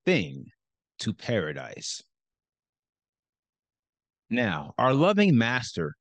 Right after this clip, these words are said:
proves this matter in Matthew twenty-four, saying, "And if those days were not shortened, no flesh would be saved. But for the sake of the chosen ones,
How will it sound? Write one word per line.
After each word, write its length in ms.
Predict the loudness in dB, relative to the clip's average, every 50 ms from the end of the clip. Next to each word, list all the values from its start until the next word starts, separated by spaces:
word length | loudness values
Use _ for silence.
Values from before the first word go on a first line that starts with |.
| _ _
proves 520 | -2 4 6 6 6 6 6 4 2 0 0
this 260 | 2 2 2 2 0
matter 460 | -2 -2 -2 -4 -6 -8 -10 -12 -14 _ _ -2
in 220 | 0 0 2 2
Matthew 400 | 0 0 0 -2 -2 -4 -8 -12
twenty-four, 640 | -10 -6 -4 -2 0 0 -2 -2 -2 0 0 0 -2
saying, 460 | -2 -4 -6 -6 -6 -6 -10 -14 -20 _ _ _ _ _ _ _ _ _ _ _ -4
"And 320 | -2 0 0 0 0 -2 -2
if 180 | -2 -2 -2 -2
those 400 | -4 -2 0 2 2 2 2 0
days 380 | -2 -4 -2 -2 -2 -4 -4 -6
were 260 | -8 -6 -4 -2 -2
not 220 | -2 -2 -4 -6 -8
shortened, 640 | -8 -8 -8 -6 -8 -8 -10 -12 -12 -12 -14 -18 _ _ _ _ _ _ _ _
no 300 | -4 -2 0 2 2 2
flesh 500 | 0 -2 -4 -2 0 0 0 -2 -4 -8 -12
would 380 | -12 -6 -2 0 0 0 0
be 140 | -4 -8 -8
saved. 580 | -8 -8 -10 -8 -8 -8 -10 -12 -16 _ _ _ _ _ _ _ _ _ _ _ _ _ _
But 240 | -4 -4 -4 -4 _
for 280 | -4 0 2 2 2 2
the 100 | 0 -4
sake 400 | -6 -6 -8 -6 -4 -4 -4 -6 -8 _ -4
of 140 | -4 -4 -2
the 100 | -4 -6
chosen 640 | -6 -6 -6 -6 -4 -4 -4 -4 -4 -4 -6 -6
ones, 500 | -8 -10 -12 -14 -16 -16 -18 -20 -20 -20